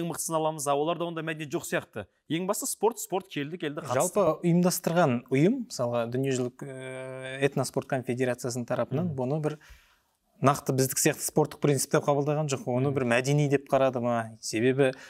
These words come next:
Speaker 2: әлеуметтік желіні қарасаңыздар да, біздің бірде бір спортшымыз пьедесталда жаңа тұғырда тұрғанын көрген жоқсыздар.
Speaker 1: Иә.
Speaker 2: Ол жерде жігіттерге жаңағы қомақты ақша тікті, мәселе жоқ. Бірақ медалін өзі бір біздің жүз теңгелік тиыннан шамалы ғана үлкен медаль.
Speaker 1: Мгм.
Speaker 2: Ә, соның бәрін бір пакетке берді,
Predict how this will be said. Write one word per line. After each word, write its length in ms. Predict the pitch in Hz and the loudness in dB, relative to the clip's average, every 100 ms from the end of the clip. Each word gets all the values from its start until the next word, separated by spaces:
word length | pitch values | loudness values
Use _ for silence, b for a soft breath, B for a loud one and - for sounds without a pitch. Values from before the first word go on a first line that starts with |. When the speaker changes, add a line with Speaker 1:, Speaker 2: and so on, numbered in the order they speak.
| B B - | B B 0
Speaker 2:
әлеуметтік 480 | - 139 135 143 | 2 4 4 4
желіні 160 | 139 139 | 4 2
қарасаңыздар 540 | 135 131 135 127 123 139 | 2 2 0 0 2 2
да, 80 | |
біздің 320 | 147 135 139 120 | 2 2 2 2
бірде 300 | 139 139 139 | 2 4 2
бір 80 | 131 | 0
спортшымыз 540 | - 135 131 147 151 | 2 0 2 -2 -2
пьедесталда 560 | - 135 131 - 131 147 | 0 0 0 0 2 2
жаңа 240 | 135 127 | 0 -2
тұғырда 380 | - 131 139 139 | 0 0 2 2
тұрғанын 280 | 143 139 135 | 2 2 2
көрген 240 | 139 131 120 | 2 2 -2
жоқсыздар. 240 | - 147 | -2 -2
Speaker 1:
Иә. 220 | 156 143 107 - - | 0 -2 -4 -12 -2
Speaker 2:
Ол 160 | 110 113 | 2 4
жерде 200 | 131 147 | 6 4
жігіттерге 460 | 147 - 156 147 147 | 2 2 2 4 4
жаңағы 380 | 151 143 139 139 _ | 4 6 4 2 _
қомақты 380 | - 151 135 139 | 0 2 2 2
ақша 160 | 131 131 | 2 -2
тікті, 460 | - - - 139 180 | -2 -6 2 2 2
мәселе 380 | 156 - 147 147 | -2 -2 0 0
жоқ. 140 | 165 - | -2 -2
Бірақ 160 | 123 120 B B B | -2 -2 B B B
медалін 480 | 117 135 147 147 156 156 | 4 6 4 4 2 4
өзі 220 | 147 131 | 4 4
бір 160 | 127 135 B B B 117 | 2 -2 B B B 0
біздің 240 | 127 143 131 | 4 4 4
жүз 80 | 135 | 2
теңгелік 320 | 147 143 135 - | 2 2 2 2
тиыннан 300 | - 143 135 | 2 2 2
шамалы 400 | 147 139 135 135 | 2 2 2 2
ғана 160 | 131 | 0
үлкен 240 | 131 143 135 | 0 2 2
медаль. 320 | 131 135 185 - b | 2 0 -2 -6 b
Speaker 1:
Мгм. 300 | 135 123 131 - | -12 -10 -8 -8
Speaker 2:
Ә, 300 | 98 98 98 | -2 0 2
соның 360 | - 113 135 131 | 2 4 4 4
бәрін 160 | 139 | 2
бір 80 | 131 | 2
пакетке 400 | - 135 135 156 143 | 2 2 2 2 2
берді, 240 | 151 151 | 0 2